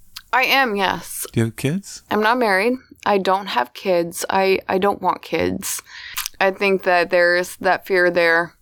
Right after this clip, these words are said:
Speaker 1: you know, with my background, that if I brought a kid into the world, would I be able to tolerate it? Would I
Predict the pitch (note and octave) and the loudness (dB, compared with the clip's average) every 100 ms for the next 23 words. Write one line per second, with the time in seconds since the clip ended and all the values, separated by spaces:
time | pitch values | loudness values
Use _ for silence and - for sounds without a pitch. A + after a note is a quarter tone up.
0 | _ _ G3 F3+ E3 D#3+ E3+ E3+ F3+ E3 | _ _ -2 2 2 2 0 0 2 2
1 | E3 E3 - E3+ D#3+ E3+ - E3 D#3+ - | 2 0 0 0 2 0 0 0 0 -8
2 | - - - _ _ F3 E3 E3 D#3+ - | -20 -20 -20 _ _ -2 2 2 0 -2
3 | E3 D#3+ E3 C#3+ E3+ D#3+ D#3+ D#3+ - - | 0 0 0 0 2 2 2 0 -6 -20
4 | _ _ F#3+ F#3 F3+ F3+ F3 E3+ E3 D#3 | _ _ -2 2 2 2 4 4 2 0
5 | - F3+ E3+ E3 D#3+ D#3+ D#3+ - _ _ | -2 0 2 4 4 4 2 -2 _ _
6 | _ - F3 E3+ E3+ E3 E3 | _ -2 2 4 4 4 2